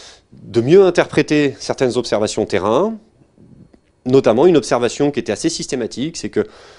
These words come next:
qu'on fasse des gros intrants, des petits intrants, qu'on remonte les sols à trois pour cent, euh, huit pour cent,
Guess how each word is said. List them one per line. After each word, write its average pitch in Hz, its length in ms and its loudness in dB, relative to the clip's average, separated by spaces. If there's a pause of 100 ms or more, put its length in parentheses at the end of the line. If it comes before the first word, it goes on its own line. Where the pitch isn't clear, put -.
(300)
qu'on 143 120 2
fasse 165 200 0
des 139 80 2
gros 131 220 2
intrants, 127 420 0 (220)
des 95 140 -4
petits 147 340 -4
intrants, 120 420 -2
qu'on 123 180 2
remonte 131 340 4
les 131 60 2
sols 135 220 0
à 123 60 0
trois 123 200 -6
pour - 160 -10
cent, 127 400 2
euh, 104 40 2
huit 120 160 -6
pour 139 180 -10
cent, 107 300 -6